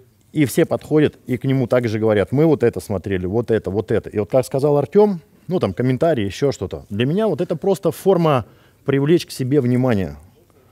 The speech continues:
То есть он написал, его комментарии заметили. Ну, вот пишешь тёлке какой-нибудь, да, там:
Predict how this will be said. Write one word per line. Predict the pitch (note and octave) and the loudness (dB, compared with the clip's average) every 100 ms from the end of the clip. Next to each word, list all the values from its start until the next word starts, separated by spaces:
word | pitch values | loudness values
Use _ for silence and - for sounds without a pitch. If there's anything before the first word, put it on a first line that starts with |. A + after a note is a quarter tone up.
| _ _ _ - | _ _ _ 0
То | D3 | 0
есть | - _ - | 0 _ 0
он | G3+ G3 | 2 4
написал, | F#3 G3 - A3 G3 - _ _ - | 2 0 4 4 4 -4 _ _ -2
его | D3+ G3+ | 2 2
комментарии | E3+ D3 C3+ D#3+ C3 | 2 -2 0 0 0
заметили. | A2+ A2+ A2+ - E2+ C#2 - _ _ - _ _ | 0 0 -2 -4 -8 -10 -14 _ _ -20 _ _
Ну, | F#3 | -2
вот | E3+ - | -2 -2
пишешь | A3+ G#3 F3+ - | -2 0 -2 0
тёлке | D3+ C3 G#2 | 0 2 -2
какой-нибудь, | A2+ A#2+ A2 G2+ F#2 | -4 -2 -2 0 0
да, | G#2+ F3 | 2 2
там: | G#2 E2+ | 0 -6